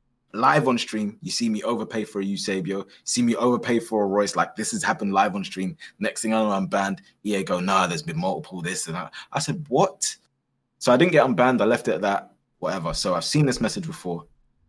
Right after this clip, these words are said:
I go there now and I'm unbanned. I reach out to Run the Fuck Market. He links me to someone that has contacts at E A or something. And they say, "Oh, like, we're investigating this, blah, blah, blah. We'll come back to you." Whatever. Investigate it, say, "No, it looks like there's some dodgy,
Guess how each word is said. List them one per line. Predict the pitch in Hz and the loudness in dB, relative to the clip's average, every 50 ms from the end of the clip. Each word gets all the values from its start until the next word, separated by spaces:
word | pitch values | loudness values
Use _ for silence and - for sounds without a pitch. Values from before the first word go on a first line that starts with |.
| _ _ _ | _ _ _
I | 98 | -2
go | 92 117 127 127 | 2 4 6 6
there | 123 120 | 6 6
now | 113 113 113 113 110 110 104 | 6 6 6 6 6 4 2
and | - 101 104 98 98 95 95 95 92 - | 0 -2 -2 -2 -2 -2 -4 -6 -8 -6
I'm | 98 98 | -6 -6
unbanned. | 98 98 82 101 101 101 101 101 85 85 | -6 -4 -4 -4 -4 -2 -4 -4 -4 -6
I | |
reach | 85 90 104 104 101 - | -6 -4 -6 -4 -4 -4
out | 101 101 - - | -4 -4 -6 -6
to | - 90 | -6 -6
Run | 95 95 95 | -4 -4 -4
the | 92 92 | -4 -6
Fuck | - - 92 - - | -6 -8 -8 -6 -6
Market. | 90 92 92 90 _ - 90 87 - - - - _ _ _ _ | -6 -8 -8 -10 _ -12 -12 -12 -12 -16 -20 -20 _ _ _ _
He | - 104 110 | -6 -4 -2
links | 104 107 104 - - | -2 -2 -4 -4 -6
me | 104 95 | -6 -4
to | - 101 | -2 -4
someone | - - 104 101 98 98 101 - 87 | -2 -2 0 0 0 0 0 -2 -2
that | - 95 - - _ | -4 -6 -6 -8 _
has | - - 90 90 85 78 | -6 -4 -4 -4 -6 -8
contacts | - _ - - 95 92 - - - - - | -10 _ -8 -6 -6 -6 -6 -8 -8 -8 -10
at | - - | -10 -8
E | 92 95 92 92 | -6 -6 -6 -6
A | 95 92 | -6 -6
or | 90 | -6
something. | - - 92 90 82 - 87 87 85 - _ _ - - _ | -6 -6 -8 -8 -8 -10 -12 -12 -12 -14 _ _ -20 -20 _
And | - 90 87 | -10 -8 -6
they | 90 87 | -6 -6
say, | - - 92 87 82 - _ - - - _ | -4 -4 -4 -4 -6 -8 _ -20 -20 -14 _
"Oh, | - 120 120 120 113 | 0 2 2 2 2
like, | 98 90 - - - | 0 -2 -6 -8 -10
we're | 85 82 | -8 -6
investigating | 80 80 80 - - - - 87 104 104 92 95 | -6 -4 -4 -6 -6 -8 -8 -6 -6 -4 -4 -4
this, | 104 104 98 | -6 -6 -8
blah, | - - 85 82 80 | -8 -6 -4 -4 -4
blah, | 80 | -4
blah. | 76 90 98 98 101 | -6 -4 -4 -2 -2
We'll | 95 82 78 | -4 -6 -8
come | 76 - 76 76 | -10 -10 -10 -6
back | 101 101 - _ | -6 -6 -6 _
to | - - 98 95 | -12 -10 -6 -6
you." | 95 95 95 95 _ _ _ _ _ _ _ | -6 -6 -6 -8 _ _ _ _ _ _ _
Whatever. | - 80 - 87 85 78 82 73 - _ _ _ | -10 -6 -4 -4 -4 -4 -6 -10 -10 _ _ _
Investigate | 85 87 82 - - - 170 - 110 110 | -12 -4 -4 -4 -4 -4 -6 -4 -4 -2
it, | - - - | -4 -4 -6
say, | - 113 101 95 92 _ - - _ | -4 -4 -4 -6 -6 _ -20 -18 _
"No, | 92 101 92 | -4 -2 -2
it | 82 82 | -2 -2
looks | 107 - - - | -6 -8 -6 -4
like | 98 87 - | -4 -4 -4
there's | - 87 - | -6 -10 -8
some | - 82 82 80 | -6 -6 -8 -6
dodgy, | 98 95 85 78 85 85 87 82 80 78 - | -8 -8 -6 -6 -6 -6 -6 -6 -8 -8 -12